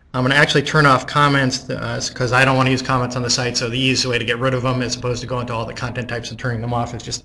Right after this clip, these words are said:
turn it off globally. And then there's a great module called Devel, which lets you generate content for your site while you're building it. So you can see this stuff. So I'm gonna scroll down and find Devel. It's somewhere down here.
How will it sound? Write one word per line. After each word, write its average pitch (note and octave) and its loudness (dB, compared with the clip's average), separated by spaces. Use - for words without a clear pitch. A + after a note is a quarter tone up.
turn B2 -2
it A2 -4
off - -2
globally. D3 -2
And C#3 0
then C#3+ 4
there's C#3 4
a C3+ 2
great D#3 8
module C#3+ 4
called B2 2
Devel, C#3 4
which C3+ 0
lets C#3+ 2
you D3 0
generate C3 4
content D3 0
for E3+ 0
your D#3+ 2
site E3 2
while B2+ 4
you're B2 2
building C#3 2
it. E3 -2
So C3+ -4
you A#2+ -2
can A2 -6
see C#3+ -4
this D3 -2
stuff. D3 -4
So C3+ -4
I'm B2 -2
gonna A#2 -2
scroll C3 0
down A#2+ -2
and A2 -8
find C#3+ -4
Devel. C3 -6
It's D3 -12
somewhere D3 -6
down C3 -6
here. D3+ -10